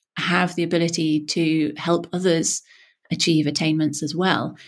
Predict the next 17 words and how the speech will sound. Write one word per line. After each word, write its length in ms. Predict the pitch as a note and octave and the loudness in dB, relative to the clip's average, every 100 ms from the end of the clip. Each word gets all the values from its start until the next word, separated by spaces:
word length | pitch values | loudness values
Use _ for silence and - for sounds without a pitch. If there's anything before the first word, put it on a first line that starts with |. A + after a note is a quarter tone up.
| - | -10
But 140 | - F#3+ | -6 -2
they're 160 | G3+ | 0
usually 480 | G#3 G#3 C#4 C#4+ C#4 | 0 2 0 0 -2
portrayed 400 | C4+ A3 G#3 F#3 | -2 -2 0 0
as 80 | E3+ | 0
being 260 | F3+ E3+ E3 | 0 0 0
quite 360 | E3 D#3 C#3+ | -2 -4 -6
solitary. 540 | - A#3 G#3 G3+ - C#3 | -8 -2 -2 -2 -6 0
And 140 | D3+ | 0
in 100 | E3 | 0
fact, 320 | F3+ F3 - | -2 -2 -2
the 80 | - | -4
usual 440 | F3 G3+ A#3 F3+ | 0 2 2 2
translation 640 | E3+ F#3+ F3+ F#3 G#3 G#3 - | -2 -2 0 2 2 2 -4
of 100 | - | -4
Pratyeka 400 | - D3 C#3+ - | -4 0 0 2
Buddha 360 | D3+ D3 D3+ | 0 0 -6